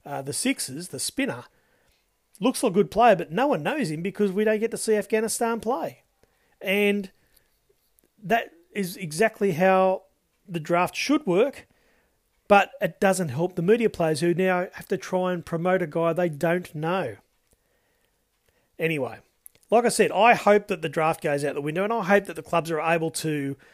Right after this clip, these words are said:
uh, negotiate with their own way to get international players into it. But even so,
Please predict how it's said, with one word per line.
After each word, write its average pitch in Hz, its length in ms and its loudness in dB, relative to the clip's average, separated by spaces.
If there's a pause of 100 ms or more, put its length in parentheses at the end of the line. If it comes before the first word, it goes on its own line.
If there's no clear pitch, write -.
(240)
uh, 143 180 -8
negotiate 214 680 6 (160)
with 185 320 -6
their 165 200 0
own 202 400 2 (260)
way 190 340 4
to 185 100 -4
get 151 240 -10
international 160 500 -4
players 156 360 -2
into 190 220 0
it. 226 140 -4 (1040)
But 220 300 2 (480)
even 247 260 4
so, 147 420 2